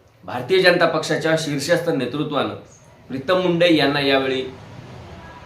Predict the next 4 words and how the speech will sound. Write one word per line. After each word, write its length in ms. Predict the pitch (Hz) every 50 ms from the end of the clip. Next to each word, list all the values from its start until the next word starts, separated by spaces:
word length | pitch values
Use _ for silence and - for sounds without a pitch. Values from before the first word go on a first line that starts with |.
| - - - - - - - - - - - - - - - - - - - - - - - -
थांबवायचं 640 | 135 147 156 160 175 180 165 165 - 123 104 101 - -
आणि 360 | 120 127 131 131 131 127 - - - - - - - - -
त्यांची 300 | 131 135 147 147 180 175
जबाबदारी 560 | - 151 143 139 147 151 - 131 127 -